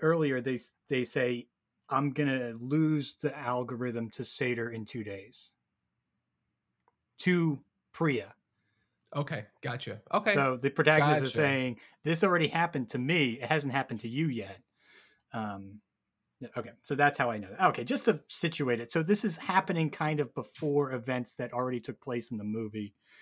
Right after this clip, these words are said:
Speaker 1: Um, all right, trippy stuff. But we're not talking about that. What the Priya is talking about is the algorithm itself and its inventor. And that's where we jump in at one hour, forty-seven minutes and twenty-one seconds. <clears throat>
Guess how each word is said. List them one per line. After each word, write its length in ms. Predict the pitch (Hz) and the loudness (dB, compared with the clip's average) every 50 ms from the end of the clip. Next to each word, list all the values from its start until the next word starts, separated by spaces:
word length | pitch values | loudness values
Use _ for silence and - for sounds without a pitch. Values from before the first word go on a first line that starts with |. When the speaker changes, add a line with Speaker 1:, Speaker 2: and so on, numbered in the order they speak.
| - - - - _ _ _ _ | -20 -20 -20 -20 _ _ _ _
Speaker 1:
Um, 460 | 127 110 104 104 101 101 104 98 98 98 _ _ _ _ _ _ _ _ _ _ _ _ _ _ _ _ _ - - _ - - | -10 -8 -8 -8 -8 -8 -10 -12 -12 -16 _ _ _ _ _ _ _ _ _ _ _ _ _ _ _ _ _ -20 -20 _ -8 -6
all 80 | 120 117 | -4 -4
right, 120 | 110 107 | -4 -2
trippy 240 | - 156 151 139 120 | -2 -2 -2 -2 -4
stuff. 160 | - 117 - - - - _ | -6 -8 -10 -10 -16 -10 _
But 120 | - 180 175 | 0 2 4
we're 100 | 190 202 | 6 8
not 180 | 214 214 - | 8 6 6
talking 260 | - 185 156 - 143 123 | 6 4 4 4 4 0
about 200 | 113 113 110 - | 0 -2 -4 -4
that. 200 | 127 104 104 135 | -6 -8 -4 -2
What 300 | 147 170 180 175 - - | 0 0 0 -2 -6 -8
the 80 | 170 | -8
Priya 360 | 170 - - 175 175 165 151 | -6 -2 0 2 2 2 2
is 220 | 143 143 135 123 - | 2 2 0 0 0
talking 360 | - 139 127 127 - 135 123 | 2 2 2 2 2 -2 -4
about 280 | 113 113 117 117 120 - | -2 -2 -2 -2 -2 -2
is 200 | - 135 131 117 - | -2 -2 -2 -2 -4
the 120 | 127 117 | -2 -2
algorithm 440 | 117 113 110 107 107 107 104 107 104 | -2 -2 -2 -4 -6 -6 -6 -6 -8
itself 360 | 107 - - 160 151 147 147 - | -10 -6 -2 0 0 0 0 0
and 120 | - 127 120 | -4 -4 -4
its 160 | 113 - - | -4 -6 -6
inventor. 520 | 113 107 98 104 98 92 - - - - - 120 | -6 -6 -6 -8 -12 -12 -14 -20 -20 -20 -12 -10
And 120 | 117 113 | -6 -4
that's 180 | 120 120 - - | -4 -4 -4 -6
where 100 | 131 113 | -6 -6
we 100 | 113 104 | -8 -8
jump 300 | - - 120 113 - - | -6 -6 -8 -6 -4 -4
in 180 | 120 123 117 | -2 -2 -4
at 180 | 110 110 107 113 | -6 -8 -10 -8
one 220 | 117 123 139 139 | -4 -2 0 0
hour, 320 | 131 123 120 117 113 104 104 | 2 0 0 0 0 -4 -6
forty-seven 580 | - - 139 131 123 117 - 131 113 113 110 | -6 -6 -4 -4 -4 -4 -4 -6 -6 -4 -4
minutes 280 | 117 120 120 110 - - | -2 -2 -4 -4 -6 -10
and 100 | 110 - | -16 -14
twenty-one 400 | - 135 120 113 113 117 107 - | -10 -8 -8 -6 -6 -8 -10 -10
seconds. 560 | - - 175 160 - 165 165 160 - - - _ _ _ _ _ _ _ _ _ _ _ _ _ _ _ _ _ - - - - - - - _ _ _ _ _ _ - | -6 -6 -6 -4 -4 -6 -6 -8 -10 -14 -18 _ _ _ _ _ _ _ _ _ _ _ _ _ _ _ _ _ -20 -20 -20 -20 -20 -20 -20 _ _ _ _ _ _ -10
<clears throat> 20 | - | -8